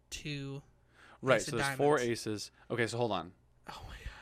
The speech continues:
Speaker 2: I just wanna do the ma-, I'm trying to figure this out in my head to do the math a little differently.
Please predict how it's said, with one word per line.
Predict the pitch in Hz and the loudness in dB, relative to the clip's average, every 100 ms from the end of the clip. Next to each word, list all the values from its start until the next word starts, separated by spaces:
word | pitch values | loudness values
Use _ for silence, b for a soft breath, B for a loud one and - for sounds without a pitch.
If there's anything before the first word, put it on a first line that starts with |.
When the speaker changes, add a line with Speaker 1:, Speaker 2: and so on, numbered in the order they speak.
| B B | B B
Speaker 2:
I | 120 | 0
just | 123 | 2
wanna | 147 | 0
do | 120 | 0
the | 117 | 0
ma-, | 113 | 0
I'm | 110 110 | -2 0
trying | 117 | 0
to | 107 | 0
figure | 110 104 | 0 0
this | 95 104 | 0 -2
out | 95 | -2
in | |
my | 98 | -2
head | 101 92 92 | -2 -4 -4
to | - | -8
do | - 95 | -6 -6
the | 95 | -6
math | 92 90 _ - | -8 -8 _ -14
a | 101 | -8
little | 92 90 | -6 -4
differently. | - 98 - - | -4 -6 -8 -14